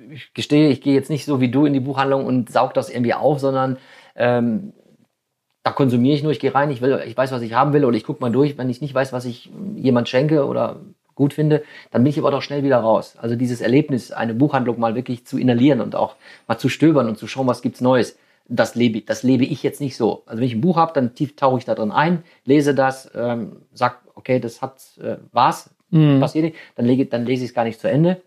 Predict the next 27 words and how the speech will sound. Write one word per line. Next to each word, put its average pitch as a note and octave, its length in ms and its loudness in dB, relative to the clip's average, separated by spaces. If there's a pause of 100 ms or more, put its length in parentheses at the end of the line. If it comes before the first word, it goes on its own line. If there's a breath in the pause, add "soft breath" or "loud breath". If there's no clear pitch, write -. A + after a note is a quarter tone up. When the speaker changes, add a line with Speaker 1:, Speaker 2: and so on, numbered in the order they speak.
Speaker 1:
oder B2 140 2
ich - 280 -8
lese C3+ 260 2
das A#2 180 0
richtig, C#3 380 -6
ri-, C3+ 160 -10
äh, A#2 280 0
richtig - 340 -12
gut D#3+ 240 2 (200 soft breath)
und C3 100 2
bis C3+ 160 2
zum A#2 120 0
Ende C#3 220 2
und A#2 80 -2
finde A#2 160 -4
das G#2+ 100 -6
fantastisch. C3 580 -4 (540 loud breath)
Ähm, B2+ 380 2
aber, B2 500 2
ähm, A#2+ 300 0 (380)
weiß C3+ 280 2
ich A#2+ 80 2
jetzt - 220 -2
nicht, A2+ 120 -4
ob - 160 -4
ich, - 300 -8
ähm, A2+ 360 0